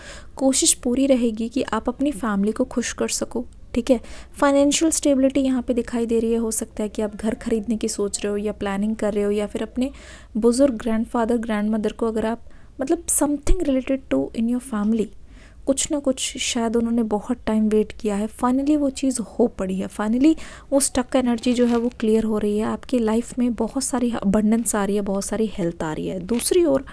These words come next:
हाल फिलहाल में ना, देखो एक चीज़ मैं आपको बहुत अच्छे से बता दूँ,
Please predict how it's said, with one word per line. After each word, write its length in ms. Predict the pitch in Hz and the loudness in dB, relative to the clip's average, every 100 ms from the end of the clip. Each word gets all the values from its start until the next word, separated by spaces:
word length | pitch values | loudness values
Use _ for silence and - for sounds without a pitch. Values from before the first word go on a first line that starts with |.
| - - - - - | -18 -18 -18 -20 -10
हाल 300 | - 269 349 | 2 4 4
फिलहाल 360 | 349 330 269 226 | 2 2 2 2
में 140 | 214 | 0
ना, 140 | 220 233 - - - - 226 | 0 -4 -12 -20 -20 -12 -2
देखो 280 | 247 247 - - - - - - - - | 0 0 -2 -12 -20 -20 -20 -20 -14 -10
एक 100 | 185 | -8
चीज़ 260 | - 185 - | -8 -8 -8
मैं 60 | 185 | -10
आपको 240 | 185 - | -10 -14
बहुत 380 | 196 180 196 - | -12 -10 -10 -10
अच्छे 260 | - - | -10 -6
से 140 | 220 214 | -4 0
बता 300 | 202 185 175 | -2 -2 -6
दूँ, 180 | 190 | -10